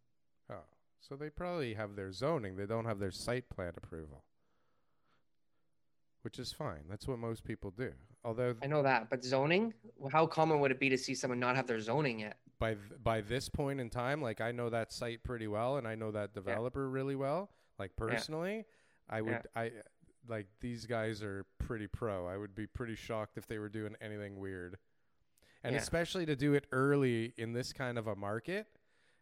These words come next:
Speaker 1: like,
Speaker 2: Yeah.
Speaker 1: it doesn't make sense. As prices are escalating with costs and, and,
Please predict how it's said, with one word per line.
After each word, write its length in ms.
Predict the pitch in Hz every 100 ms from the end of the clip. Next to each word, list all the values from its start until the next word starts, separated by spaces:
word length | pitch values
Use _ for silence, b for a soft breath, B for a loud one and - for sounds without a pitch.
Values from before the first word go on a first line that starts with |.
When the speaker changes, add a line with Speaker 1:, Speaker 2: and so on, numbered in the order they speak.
| -
Speaker 1:
like, 160 | 117 110 117
Speaker 2:
Yeah. 120 | 131 117
Speaker 1:
it 100 | 113
doesn't 320 | 123 113 113
make 160 | 110
sense. 340 | - 127 101 -
As 260 | 117 117 -
prices 520 | - 127 120 135 117
are 140 | 113
escalating 800 | 120 117 - 135 120 120 117 113
with 180 | 107 -
costs 480 | - 127 131 131 -
and, 240 | 104 104
and, 300 | 104 98 98